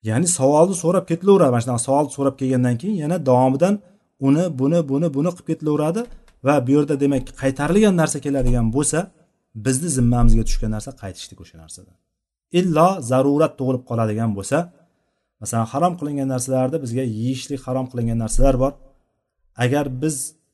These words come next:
o'sha narsadan, e, qaytarildik, to'g'ri. Lekin shunaqa bir zaruratga tushib qoldik,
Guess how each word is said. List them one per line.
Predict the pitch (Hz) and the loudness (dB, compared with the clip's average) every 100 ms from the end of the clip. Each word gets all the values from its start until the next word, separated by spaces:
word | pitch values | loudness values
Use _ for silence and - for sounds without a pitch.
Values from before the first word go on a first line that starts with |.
| _ _ _ | _ _ _
o'sha | 117 123 135 | -10 -6 -2
narsadan, | 135 127 127 123 - _ - - _ _ | -2 -2 0 -2 -6 _ -20 -20 _ _
e, | - 98 95 95 95 95 - _ _ _ _ _ _ _ | -18 -14 -12 -12 -12 -14 -18 _ _ _ _ _ _ _
qaytarildik, | - 123 139 147 151 208 208 _ | -6 0 0 2 0 -2 -4 _
to'g'ri. | - 135 110 90 _ _ _ | -2 0 2 -2 _ _ _
Lekin | 117 139 143 | -2 -2 -2
shunaqa | - 139 147 170 | -6 -6 -2 0
bir | 143 | 0
zaruratga | 127 131 135 135 131 | 2 2 2 0 -4
tushib | 123 - | -6 -10
qoldik, | 131 123 120 | -4 -2 -2